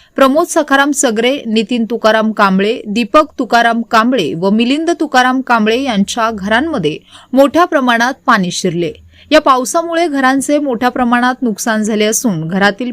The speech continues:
फर्निचर, विद्युत उपकरणे, अन्नधान्य व इतर संसारोपयोगी वस्तूंचे अतोनात नुकसान झाले आहे.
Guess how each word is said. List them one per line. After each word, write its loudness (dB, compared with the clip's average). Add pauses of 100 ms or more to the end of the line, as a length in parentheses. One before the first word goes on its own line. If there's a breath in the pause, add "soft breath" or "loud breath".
फर्निचर, 0 (440 soft breath)
विद्युत 2
उपकरणे, 0
अन्नधान्य 0
व -4
इतर 0
संसारोपयोगी -2
वस्तूंचे -2
अतोनात 0
नुकसान -2
झाले -6
आहे. -6